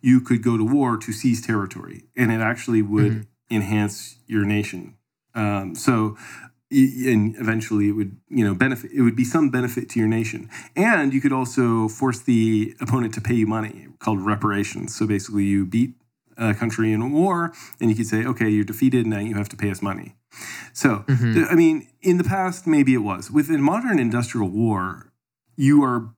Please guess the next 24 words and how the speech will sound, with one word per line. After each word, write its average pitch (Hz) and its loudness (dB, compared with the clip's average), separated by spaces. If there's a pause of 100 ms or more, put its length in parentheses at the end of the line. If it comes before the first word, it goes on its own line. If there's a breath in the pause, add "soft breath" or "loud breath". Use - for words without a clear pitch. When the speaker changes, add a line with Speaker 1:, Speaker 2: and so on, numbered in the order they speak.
Speaker 1:
basically 147 2
guaranteed 107 -2
never 104 0 (140)
to 92 0 (540)
come 113 0
a-, 92 -4 (100)
come, 113 0
come 113 0
out 101 -2
ahead 104 -4 (220)
in 104 0
financial 101 -2
terms. 139 -4 (120)
Never. 120 2 (380 loud breath)
I 143 2
mean, 139 8
because 135 2
nowadays, 120 -2
people 127 0
don't 110 -2
really 104 0
annex 101 -4
territories 95 -2
anymore. 92 -4